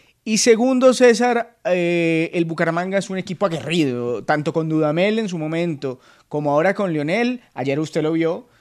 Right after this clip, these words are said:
es un equipo aguerrido, entonces es fácil que, que produzca faltas, eh, y que esas cosas terminen ocurriendo.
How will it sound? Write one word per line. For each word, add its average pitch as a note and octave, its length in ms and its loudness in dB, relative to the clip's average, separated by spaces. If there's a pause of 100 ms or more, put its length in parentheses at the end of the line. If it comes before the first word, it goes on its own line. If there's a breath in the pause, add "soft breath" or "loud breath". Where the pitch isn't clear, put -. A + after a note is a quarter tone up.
(140)
es A#2+ 120 -10
un D#3 100 -4
equipo G#3+ 320 0
aguerrido, G#3 440 2
entonces E3 500 0
es G3+ 160 -4
fácil G3 400 0
que, D#3 300 0
que C#3+ 100 -6
produzca C#3+ 380 -4
faltas, F#3 1000 4
eh, C#3+ 280 -2
y C3+ 100 -6
que C#3+ 140 -6
esas D3+ 240 -6
cosas E3 340 -4
terminen D3+ 380 -4
ocurriendo. D#3 480 -4